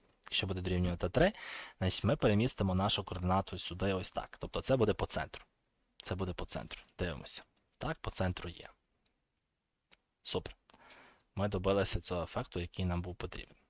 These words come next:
Тепер реалізуємо праворуч і ліворуч. Знову ж таки, випадкове. І оператор, який називається,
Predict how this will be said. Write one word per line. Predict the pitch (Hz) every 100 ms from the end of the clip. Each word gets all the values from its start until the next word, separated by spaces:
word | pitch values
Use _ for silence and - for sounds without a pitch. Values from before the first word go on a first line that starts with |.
| _ _ _ _ _ _ _ _ _ _ _ _
Тепер | - - 135
реалізуємо | 127 95 92 107 107
праворуч | - 90 90 104 113 - - - - -
і | 110
ліворуч. | 104 95 - - -
Знову | 104 95
ж | -
таки, | 87 -
випадкове. | 90 90 - - 87 107 220 - _ _ _ _ _ _ _ _ _ _ _ _ _ _ _ _ _ _ - _ _
І | 120
оператор, | 113 - - 95 92
який | 92 95
називається, | 92 87 87 92 90 98